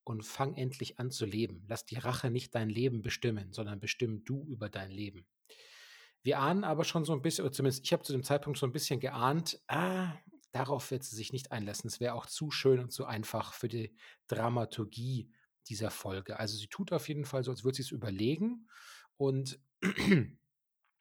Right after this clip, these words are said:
als er am nächsten Morgen aufwacht, da erkennt er, dass Renfri nicht aufhören wird, bis Stregobor tot ist. Und er eilt los, um sie aufzuhalten. Und man muss sagen, also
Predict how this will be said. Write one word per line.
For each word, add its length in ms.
als 180
er 100
am 80
nächsten 340
Morgen 260
aufwacht, 540
da 60
erkennt 360
er, 140
dass 260
Renfri 320
nicht 220
aufhören 500
wird, 220
bis 120
Stregobor 560
tot 300
ist. 280
Und 180
er 240
eilt 260
los, 280
um 180
sie 260
aufzuhalten. 800
Und 100
man 120
muss 120
sagen, 380
also 340